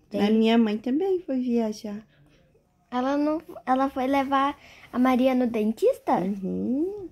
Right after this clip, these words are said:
Speaker 2: lá no médico, longeão. <gasps> Linguiça com pão, adoro.
Speaker 1: Eu tô fazendo aqui dois pra, pra os dois, porque os dois gostam de linguiça com pão.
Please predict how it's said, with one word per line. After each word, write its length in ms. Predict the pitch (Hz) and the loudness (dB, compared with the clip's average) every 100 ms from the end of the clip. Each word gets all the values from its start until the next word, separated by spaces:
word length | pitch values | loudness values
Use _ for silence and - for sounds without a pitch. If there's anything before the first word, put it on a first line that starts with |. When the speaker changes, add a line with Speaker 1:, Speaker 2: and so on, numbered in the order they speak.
| 226 | -8
Speaker 2:
lá 240 | 202 185 | -6 -2
no 220 | 294 466 349 | -2 2 2
médico, 540 | 240 226 226 - - | 2 2 -2 -6 -4
longeão. 720 | 220 202 202 196 185 185 190 - - - | -2 0 -2 -2 -6 -6 -10 -14 -12 -2
<gasps> 880 | 320 359 370 349 339 - - - | 0 0 -2 -4 -8 -12 -20 -14
Linguiça 800 | 208 214 220 190 214 262 302 262 | -4 0 0 0 0 0 0 -6
com 200 | 254 247 | -2 -2
pão, 600 | 254 - 214 233 262 254 | -2 -4 -6 -2 0 0
adoro. 680 | 240 226 196 202 226 233 226 - - - - | 0 -2 -8 -10 -8 -8 -10 -14 -20 -20 -6
Speaker 1:
Eu 140 | 254 254 | -2 0
tô 160 | 277 | 0
fazendo 460 | 277 311 285 285 262 | 4 4 4 2 0
aqui 240 | 254 294 | -4 -6
dois 680 | 226 262 302 359 254 226 - - - - _ _ _ | -2 0 2 2 0 -4 -10 -20 -20 -20 _ _ _
pra, 180 | 247 262 - _ - - | -8 -8 -12 _ -20 -4
pra 240 | 262 285 | 0 2
os 80 | 320 | 2
dois, 260 | 294 214 214 | 2 0 -2
porque 380 | 240 226 - 247 240 240 | -4 -6 -2 -2 0 0
os 180 | 240 226 | 0 -2
dois 320 | 233 240 240 | -2 -2 -2
gostam 260 | - 226 233 - | -4 -6 -6 -6
de 60 | 240 | 0
linguiça 500 | 233 233 226 233 - | 2 2 2 -2 -8
com 180 | - 254 | -12 -12
pão. 280 | - 190 | -10 -10